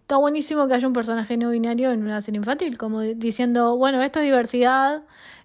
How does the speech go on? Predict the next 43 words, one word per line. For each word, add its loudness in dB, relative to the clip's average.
eh, 0
pueden 2
haber -4
todos 2
estos -4
tipos -2
de -4
personas -6
y -4
no -4
sos -4
el -4
único -2
en -4
el -4
mundo, -4
están -6
estos -10
también. -8
Eh, -6
y -6
está 2
buenísimo, 2
el 4
personaje 2
de 0
Double 2
Trouble 2
también 0
está -2
muy 0
bueno, 2
aparece 0
creo -2
que -4
en -6
la -6
cuarta -6
temporada 0
y -4
mete -2
ahí 0
bardo, 0